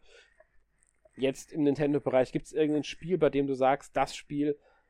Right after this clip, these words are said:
oder das, das könnte einen Nachfolger bekommen oder davon würde ich mir auch eine Neuauflage, ein Remaster, Remake oder so wünschen?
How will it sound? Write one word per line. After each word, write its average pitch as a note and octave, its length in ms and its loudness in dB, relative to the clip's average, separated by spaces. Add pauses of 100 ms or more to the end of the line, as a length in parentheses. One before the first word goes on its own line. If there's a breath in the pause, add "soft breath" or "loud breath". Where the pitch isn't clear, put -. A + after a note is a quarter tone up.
(220)
oder C#3 140 2
das, - 420 2
das D3 340 2
könnte C#3 220 -4
einen B2+ 60 -6
Nachfolger D3 520 4
bekommen C3+ 360 0
oder B2+ 140 0
davon C3+ 220 0
würde C#3 100 0
ich - 100 -8
mir B2+ 160 2
auch A2+ 80 0
eine C3+ 100 -4
Neuauflage, C3+ 540 2
ein - 40 -10
Remaster, C3+ 540 0
Remake C3 380 0
oder B2 100 -2
so B2 140 -12
wünschen? B2 480 -10